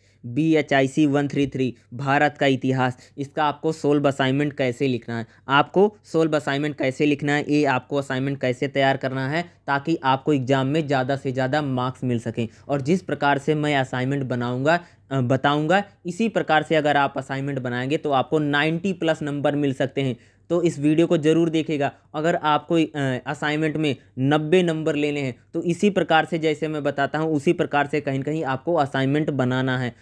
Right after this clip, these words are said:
जैसे मैं बता रहा हूँ, उसी प्रकार से कहीं ना कहीं आप असाइनमेंट बनाने का प्रयास कीजिएगा। जैसे मैं बताता हूँ, वैसे बनाओगे तो आपको नब्बे नंबर आपको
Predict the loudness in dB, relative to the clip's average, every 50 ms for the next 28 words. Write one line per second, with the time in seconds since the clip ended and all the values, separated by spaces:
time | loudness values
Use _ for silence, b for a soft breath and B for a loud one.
0 | b b b -2 0 0 0 2 2 2 2 2 2 2 2 4 4 4 4 4
1 | 2 0 0 b b b b -8 -4 -4 -4 -4 -4 -6 -6 -4 -4 -4 -4 -6
2 | -6 -6 -6 -6 -4 -2 0 0 2 2 0 0 0 -2 -4 -4 -2 -2 -2 -2
3 | -2 -2 -2 -2 -2 -2 -2 -2 -2 -2 -4 -4 -4 -2 0 0 0 0 0 0
4 | 0 2 2 4 4 4 2 0 B B B B 0 2 2 2 2 0 -2 -2
5 | -2 -2 -4 -4 -4 -4 -6 -4 -4 -4 -2 -2 -2 0 -2 -2 0 0 0 0
6 | 0 0 0 -2 0 0 0 0 0 0 -4 -4 -4 b b b b -4 -4 -4
7 | -2 0 0 0 0 0 0 0 2 4 4 4 2 0 -2 -4 -4 -4